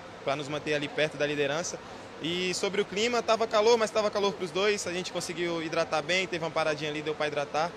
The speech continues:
E é isso, cara, é lutar, acreditar até o final e graças a Deus conseguimos mais uma vitória hoje.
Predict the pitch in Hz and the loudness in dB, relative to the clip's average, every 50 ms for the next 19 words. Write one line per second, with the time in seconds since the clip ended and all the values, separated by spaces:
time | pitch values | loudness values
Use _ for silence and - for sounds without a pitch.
0 | - - - - - - - - 160 175 180 185 196 220 240 220 196 - - - | -10 -14 -14 -14 -14 -14 -8 -6 -4 -2 0 2 2 4 4 4 2 0 -2 -2
1 | - 147 139 143 143 143 143 143 143 143 139 139 143 160 156 - - 165 185 185 | 0 0 2 4 4 4 4 4 4 2 2 0 0 -2 -2 0 2 4 4 4
2 | 180 175 175 175 156 151 - 160 160 - 170 160 165 156 - 160 156 151 156 165 | 4 2 0 -4 -4 0 0 0 0 2 0 -2 -2 -2 -4 -4 -2 0 2 2
3 | 175 170 170 165 160 160 147 156 156 160 156 - 156 147 151 147 - 143 - 151 | 2 0 0 -2 -2 -2 0 0 0 0 0 -2 -4 -4 -4 -4 -6 -6 -6 -4
4 | 147 147 139 147 143 135 147 143 143 - 131 120 120 117 110 | -4 -2 -2 -2 -2 -2 -2 -4 -4 -2 -2 -2 -2 -2 -4